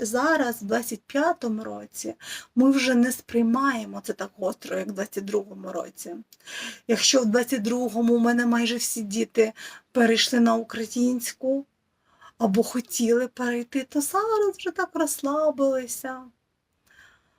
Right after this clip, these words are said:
Але, ну, Горбачов помер. Тому я щиро вірю, що це буде Україна.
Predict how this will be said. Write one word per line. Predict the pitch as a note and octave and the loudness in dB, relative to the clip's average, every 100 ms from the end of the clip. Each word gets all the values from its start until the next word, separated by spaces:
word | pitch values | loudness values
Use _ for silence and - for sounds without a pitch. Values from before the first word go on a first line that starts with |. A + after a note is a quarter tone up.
| _ _ _ _ _ _ _ _ | _ _ _ _ _ _ _ _
Але, | A#3+ G#3+ A3+ A3+ A3+ A3 G#3+ _ _ _ _ _ _ _ _ | -12 -6 -4 -2 -4 -8 -16 _ _ _ _ _ _ _ _
ну, | B3+ A3 | -2 -2
Горбачов | G#3 A#3 A3 A#3+ A#3+ | -2 -4 -6 -6 -8
помер. | A3+ - C#4+ F4 - _ _ _ _ _ _ _ _ - - - - | -8 -2 0 0 -2 _ _ _ _ _ _ _ _ -12 -10 -10 -14
Тому | - A#3+ A#3+ D4 E4+ | 0 4 8 6 6
я | B3 G#3 A3 B3+ | 0 2 2 0
щиро | - - G#3+ | -2 -4 -4
вірю, | G#3 G3+ A3+ A#3 A#3+ A3+ | -6 -12 -10 -10 -14 -10
що | - - A3 A3+ A3+ A3+ _ _ _ _ _ _ _ _ _ _ _ | -6 -6 -6 -12 -16 -20 _ _ _ _ _ _ _ _ _ _ _
це | - - B3+ | -4 0 0
буде | A3+ A3+ G#3+ | 0 0 0
Україна. | G#3 - A#3 A3 G3+ D4 | -2 -6 -8 -8 -10 -16